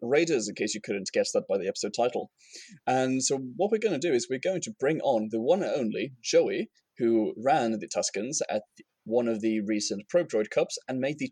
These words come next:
top eight cut with it, which I was very impressed to see. And so speaking of the man, hello, Joey. How are you? Welcome to the podcast.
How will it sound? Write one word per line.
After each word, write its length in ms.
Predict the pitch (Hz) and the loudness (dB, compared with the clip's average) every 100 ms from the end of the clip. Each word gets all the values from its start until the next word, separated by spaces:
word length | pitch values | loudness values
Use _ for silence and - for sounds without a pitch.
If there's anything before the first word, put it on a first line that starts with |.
| - | -2
top 120 | 170 | -2
eight 180 | 139 160 | -2 -4
cut 160 | - 202 | -2 -2
with 100 | 127 | -4
it, 140 | 92 - | -10 -10
which 140 | 104 | -4
I 60 | 95 | -2
was 200 | 90 - | -2 -2
very 240 | 104 127 101 | 2 2 2
impressed 320 | 101 95 - | -2 -4 -2
to 80 | - | -4
see. 160 | 90 - _ _ - - _ - | -4 -6 _ _ -20 -20 _ -2
And 140 | 131 | 0
so 80 | 135 | 0
speaking 340 | - 220 170 | -2 -2 0
of 80 | 135 | 0
the 80 | 110 | 2
man, 240 | 117 156 220 _ _ _ _ _ | 2 2 -2 _ _ _ _ _
hello, 260 | 135 147 160 | 2 4 4
Joey. 300 | 196 220 110 | 4 4 4
How 140 | 127 | 4
are 60 | 175 | 2
you? 180 | 196 | 2
Welcome 240 | 113 120 131 | 2 2 -2
to 80 | 151 | -4
the 80 | |
podcast. 600 | 156 220 - 135 - - | -2 2 4 4 2 -4